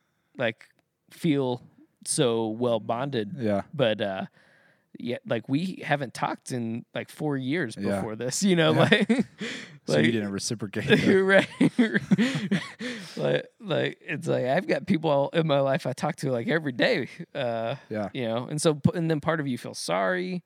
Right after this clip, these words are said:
Speaker 2: Yeah.
Speaker 1: that they don't have a friend, you know,
Speaker 2: Yeah.
Speaker 1: that they feel as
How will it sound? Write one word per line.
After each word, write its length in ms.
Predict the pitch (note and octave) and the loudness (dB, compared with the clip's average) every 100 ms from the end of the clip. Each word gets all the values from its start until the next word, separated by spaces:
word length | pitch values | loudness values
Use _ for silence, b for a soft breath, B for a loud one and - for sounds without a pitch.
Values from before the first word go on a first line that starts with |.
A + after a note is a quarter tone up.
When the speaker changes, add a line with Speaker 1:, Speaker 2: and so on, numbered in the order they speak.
| b | b
Speaker 2:
Yeah. 220 | - G3 - _ - | -8 -8 -8 _ -8
Speaker 1:
that 200 | B2+ A2+ | -4 -2
they 180 | B2+ | 0
don't 320 | B2 B2 A#2+ - _ _ _ _ _ _ - | 0 -2 -6 -10 _ _ _ _ _ _ -16
have 520 | - B2 B2 B2+ C3 - _ | -6 -4 -2 -6 -10 -18 _
a 120 | C3 | -10
friend, 580 | B2 C#3+ C#3 C#3+ D3 D3 _ | -4 0 0 0 -2 -6 _
you 180 | C#3+ C3+ | -2 2
know, 420 | C3 C3 C3+ C#3+ | 2 2 -2 -4
Speaker 2:
Yeah. 120 | A2 G#2 | -6 0
Speaker 1:
that 400 | C3 B2 C3+ B2+ | 0 -2 -6 -4
they 160 | B2+ | -4
feel 480 | A#2+ C3+ B2 B2 A#2+ | -2 -2 -2 -2 -4
as 520 | - A#2 A#2 - - | -4 -2 -4 -6 -12